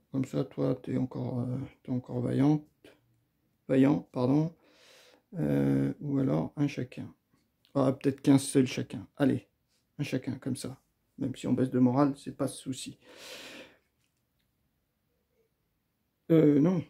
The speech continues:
non, non, parce que t'es là. Oui, oui, oui. Non, t'étais là. Et toi, t'étais là. Euh, je sais plus.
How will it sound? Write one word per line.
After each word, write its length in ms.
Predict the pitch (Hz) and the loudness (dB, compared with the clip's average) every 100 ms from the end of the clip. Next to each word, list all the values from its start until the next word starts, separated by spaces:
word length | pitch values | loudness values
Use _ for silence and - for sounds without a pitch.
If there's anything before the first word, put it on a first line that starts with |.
| - | -4
non, 160 | 170 | -2
non, 120 | 160 156 | -2 -2
parce 220 | - - | -6 -12
que 100 | - | -12
t'es 200 | - 135 | -8 -4
là. 360 | 156 180 - - _ _ _ - | -2 -2 -6 -10 _ _ _ 2
Oui, 220 | 151 131 - | 4 4 2
oui, 160 | 147 | 2
oui. 240 | 139 - - - | 4 2 -2 -2
Non, 240 | 143 143 - | 0 0 -4
t'étais 360 | - 135 - 127 | -10 -10 -6 -4
là. 500 | 120 139 170 170 - _ _ _ _ _ _ _ _ | 0 2 2 0 -6 _ _ _ _ _ _ _ _
Et 100 | _ _ | _ _
toi, 140 | 175 | -6
t'étais 360 | 165 143 - 135 | -4 -6 -4 -2
là. 260 | 127 131 - - | 0 0 -4 2
Euh, 340 | 143 131 131 127 - - | 6 6 4 0 -6 -20
je 80 | - | -20
sais 80 | - | -20
plus. 220 | - - | -16 -14